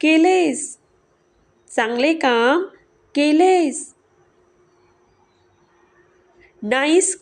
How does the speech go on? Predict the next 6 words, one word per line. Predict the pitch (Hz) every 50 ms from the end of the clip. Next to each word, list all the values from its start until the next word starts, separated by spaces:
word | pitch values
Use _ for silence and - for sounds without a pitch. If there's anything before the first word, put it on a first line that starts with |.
| - 294
going. | 320 359 381 370 359 339 320 269 233 - 92 - - _ _ _ _ _ _ _ _ _ _ _ _
Nice | 202 202 220 240 269 294 285 254 254 269 294 359 370 - - - - _ _ _ 233 202 247
going. | 294 320 359 370 359 349 330 294 247 226 214 214 - _ _ _ _ _ _ _ _ _ _ _ _ _ _ _ _ _ _ _ _ _ _ _ _ _ _ _ _ _ _ _ _ _ _ _ _ _ _ _ _ _ _ _ _ _ _ _ _ _ _ _ _ _ -
छान | - - 294 285 285 302 339 381 - -
चालले | - - 269 277 302 330 330 302 311 320 339 - - -
आहे. | 294 320 320 330 349 339 330 302 262 233 247 247